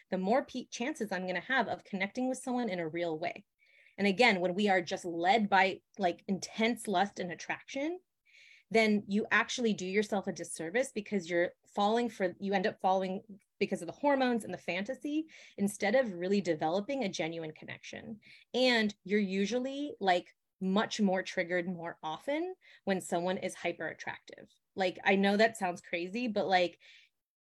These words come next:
it's just, you, you, it, like, pokes at a self-worth wound in a different way when we feel like someone is so attractive that they're on this pedestal, right? And so, um, when we go for someone who maybe isn't our type, we're usually,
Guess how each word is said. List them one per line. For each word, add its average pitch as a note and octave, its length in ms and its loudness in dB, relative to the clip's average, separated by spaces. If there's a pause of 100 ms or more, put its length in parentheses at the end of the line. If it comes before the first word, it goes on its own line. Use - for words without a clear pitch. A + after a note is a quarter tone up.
(380)
it's A3+ 200 2
just, A3 220 2 (140)
you, F#3 320 0
you, G#3+ 160 -6 (640)
it, A#3+ 200 0
like, A3 220 2
pokes A3+ 340 2
at G3 120 0
a F#3+ 40 0
self-worth F3+ 560 -2
wound E3 320 -6
in F3 140 -8
a E3 80 -2
different E3+ 320 -10
way F3 400 -4 (140)
when F#3+ 180 0
we F#3+ 80 0
feel G3 240 -2
like G3+ 180 2
someone F3 280 -4
is E3+ 120 -4
so F3 280 -4
attractive F#3 560 -4
that F3 180 -2
they're F3 280 2
on E3+ 140 -2
this D#3+ 180 -8
pedestal, - 540 -12 (260)
right? E3+ 260 0 (540)
And F3+ 180 2
so, E3+ 600 2
um, E3 400 0
when F3+ 200 0
we F#3 140 0
go F#3+ 200 0
for G3+ 180 -4
someone F#3 300 -2
who F3+ 120 -6
maybe E3+ 300 -4
isn't E3+ 200 -6
our D#3 120 -10
type, C4+ 380 0 (580)
we're G#3 120 6
usually, A3 760 0